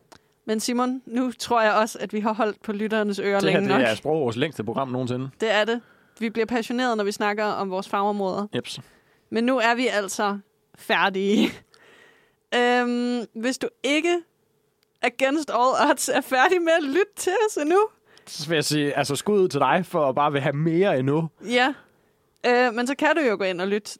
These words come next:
Speaker 1: til vores tidligere programmer på din lokale podcast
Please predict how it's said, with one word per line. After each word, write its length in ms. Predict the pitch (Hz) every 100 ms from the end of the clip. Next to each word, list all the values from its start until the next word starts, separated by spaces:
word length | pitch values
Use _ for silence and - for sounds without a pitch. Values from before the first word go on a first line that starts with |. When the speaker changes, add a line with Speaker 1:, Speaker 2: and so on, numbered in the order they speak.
| -
Speaker 1:
til 200 | - 240
vores 240 | 208 208
tidligere 400 | - 214 208 180
programmer 460 | 180 220 220 226 240 -
på 260 | 254 233 240 _ _ _ _ _ -
din 120 | 226
lokale 400 | 214 - 254 220
podcast 760 | - 247 - - 226 233 -